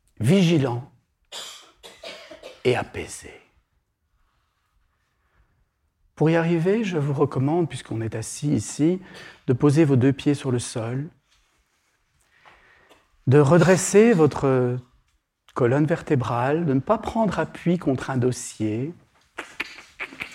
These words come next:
Pourquoi ? Parce que si on prend assis, appui contre un dossier, on perd sa vigilance. On peut méditer couché, vous savez,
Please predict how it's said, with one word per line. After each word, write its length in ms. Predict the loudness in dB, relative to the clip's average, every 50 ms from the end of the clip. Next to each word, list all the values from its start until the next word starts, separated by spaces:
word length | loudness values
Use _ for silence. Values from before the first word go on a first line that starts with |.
| -20 -20 -20 -20 -20 -20 -20 -20 _ -20 -20 -20 -20 -20 -20 -20 -20 -20 -20 _ _ -20 -20 -20 -20 _ -20 -20 -20 -20 -20 -20 -20 _ -20 -20 -20 -20 -20 -20 -20 -20 -20 -20 -20 -20 -20 _ _
Pourquoi ? 380 | 0 0 0 2 4 4 4 4
Parce 240 | 2 0 -4 -4
que 340 | -2 2 4 6 6 6 4 2 -2 -10 -16 _ -20 _ _ _ _ _ _ _
si 180 | -20 -4 0 2
on 80 | 2 2
prend 240 | 0 -2 -2 -2
assis, 360 | -2 -2 -4 -4 -4 -4 -4 -2
appui 220 | -4 -4 -4 -4
contre 280 | -2 0 -2 -2 -2 -2
un 40 | -2
dossier, 420 | -2 -2 -2 -4 -4 -4 -4 -2
on 100 | -2 -2
perd 280 | 0 2 2 2 2 0
sa 120 | -2 -6
vigilance. 840 | -6 -6 -6 -6 -8 -8 -10 -10 -12 -16 -20 -20 -20 -20 -20 -20 -20 _ _ _ _ _ _ _ _ _ _ _ _ _ _ _ _ _ _ _ _ _ _ _ _ _ _ _ _
On 100 | -8 -8
peut 240 | -2 2 4 6 6
méditer 360 | 6 6 4 2 0 0 -2
couché, 400 | -2 0 -2 -2 0 2 2 2
vous 120 | 2 2 -2
savez, 380 | -6 -8 -10 -10 -10 -10 -12